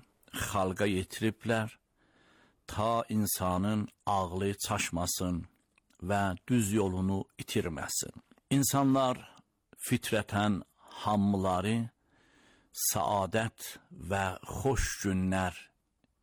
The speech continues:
intizarındadırlar və bütün çalışmaları bu sahədədir. O insan müvəffəq ola bilər ki, onun,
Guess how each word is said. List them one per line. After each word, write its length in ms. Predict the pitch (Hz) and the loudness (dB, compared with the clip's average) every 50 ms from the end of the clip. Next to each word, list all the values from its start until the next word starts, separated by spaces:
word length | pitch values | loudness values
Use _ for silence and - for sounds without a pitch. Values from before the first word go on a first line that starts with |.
| _ _ - | _ _ 0
intizarındadırlar 1300 | 117 110 95 - 107 98 90 101 95 92 92 90 92 90 90 92 90 82 - 87 87 92 90 90 - - - _ _ _ _ _ _ _ _ _ _ _ | 0 0 0 0 0 0 2 2 2 2 2 0 0 0 0 0 -2 -2 -2 -4 -2 -2 -2 -2 -4 -8 -14 _ _ _ _ _ _ _ _ _ _ _
və 100 | - 117 101 | 0 0 0
bütün 540 | - 120 117 - - 143 139 135 131 117 110 | 0 -4 -6 -2 0 2 4 4 2 2 0
çalışmaları 1000 | - - 117 104 101 98 - - - 101 101 98 92 90 90 90 98 110 113 - - _ | 0 0 0 0 0 0 -2 -2 0 2 2 2 4 2 2 2 2 0 0 -2 -2 _
bu 80 | - 143 | 0 0
sahədədir. 800 | - - - 80 85 - - - - - - - - - - - - _ _ _ _ _ _ - | 2 2 0 0 -2 -4 -6 -8 -8 -8 -10 -14 -14 -16 -18 -20 -20 _ _ _ _ _ _ -2
O 180 | 135 147 175 - | 0 2 2 2
insan 1000 | - 147 131 120 113 110 104 - - 131 127 131 127 123 113 101 92 85 73 - - _ _ _ _ _ _ _ _ _ _ _ _ _ _ _ _ _ _ _ - | 4 6 6 6 6 6 4 2 2 2 2 4 4 4 2 2 0 -2 -4 -8 -12 _ _ _ _ _ _ _ _ _ _ _ _ _ _ _ _ _ _ _ -2
müvəffəq 720 | - 120 117 98 107 101 98 - - - - 107 104 87 85 | 2 2 2 4 2 0 0 -2 -6 -4 -2 0 0 -2 -2
ola 340 | - - 104 101 101 98 | -2 0 0 2 2 2
bilər 460 | 95 80 92 95 92 104 110 120 117 113 | 0 0 -2 -2 0 2 2 0 0 -2
ki, 360 | - - - 127 127 127 131 127 - _ _ _ _ _ _ _ _ _ _ _ _ _ _ _ _ _ _ _ _ - | -4 -2 2 4 4 4 2 0 -4 _ _ _ _ _ _ _ _ _ _ _ _ _ _ _ _ _ _ _ _ 2
onun, 500 | 135 135 131 135 135 143 143 135 131 | 4 4 6 6 6 6 4 4 2